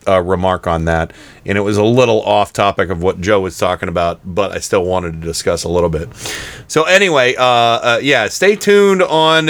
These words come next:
the music updates on the network. Uh, I'm working with Live three sixty-five right now. We'll see. And again, if you're hearing me right now, if there is one person out there who listens to our station nonstop, kinda don't do that.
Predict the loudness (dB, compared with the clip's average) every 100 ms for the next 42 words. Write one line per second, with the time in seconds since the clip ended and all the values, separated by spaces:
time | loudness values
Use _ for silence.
0 | -2 -2 0 0 -2 0 0 0 -2 0
1 | -2 -2 0 0 0 -4 -2 2 2 0
2 | -2 0 -2 2 2 2 -2 -20 -20 -20
3 | -12 -2 0 2 2 0 0 -2 0 0
4 | -2 0 0 0 0 0 0 -4 -6 -4
5 | -6 -6 -2 0 0 0 -2 0 -2 0
6 | 0 -2 -2 2 2 2 -4 -16 -8 -6
7 | -2 -2 -2 -4 -4 0 2 2 2 2
8 | 2 0 0 -2 -2 -2 2 2 2 0
9 | 0 2 0 2 -2 0 0 0 0 -4
10 | -6 -14 -8 0 0 0 -2 2 2 2
11 | 0 -2 -2 -4 -2 0 -2 -4 -4 -2
12 | -2 -4 -14 -20 -20 -20 -20 -20 -20 -20
13 | -20 -20 -20 -20 -20 -20 -20 -16 -6 -4
14 | -4 -4 -4 -4 -2 0 0 0